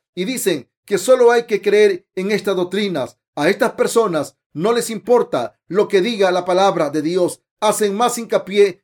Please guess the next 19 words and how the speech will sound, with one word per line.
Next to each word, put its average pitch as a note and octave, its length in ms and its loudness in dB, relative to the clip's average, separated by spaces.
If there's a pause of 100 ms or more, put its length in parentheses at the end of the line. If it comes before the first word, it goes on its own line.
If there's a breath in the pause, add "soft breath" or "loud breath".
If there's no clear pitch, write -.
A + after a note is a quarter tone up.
(120)
en G3+ 140 0
la F#3 160 4
ética, F3 640 -2
la F#3+ 200 0
moral F#3+ 520 2 (140)
y G3+ 80 -10
sus G3 200 -8
propios G#3+ 400 -2
pensamientos. D#3 840 -6 (340)
Así F3+ 300 -4
que F#3 380 -2 (120)
han G3+ 180 0
creado A3 400 4
doctrinas A3 440 0
cristianas F#3+ 600 -2
por F#3 160 -4
su F3+ 120 -4
propia F3+ 300 -2
cuenta F3+ 520 -2